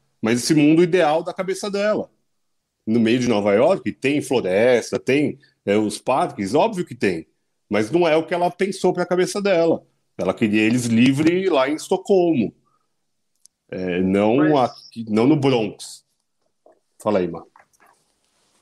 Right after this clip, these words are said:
Speaker 2: Ô, Vi, mas, é, assim, convenhamos, né, gente? Rola uma patologia ali, né, cara? Porque, assim,
Speaker 1: Claro.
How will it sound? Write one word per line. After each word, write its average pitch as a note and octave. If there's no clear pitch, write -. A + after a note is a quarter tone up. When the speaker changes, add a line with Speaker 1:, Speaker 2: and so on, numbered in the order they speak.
Speaker 2:
Ô, F3+
Vi, D#3
mas, -
é, E3
assim, F#3+
convenhamos, C#3+
né, C3+
gente? G2
Rola G#3+
uma D4
patologia G#2+
ali, G2
né, G2+
cara? F2+
Porque, -
assim, A2+
Speaker 1:
Claro. G#2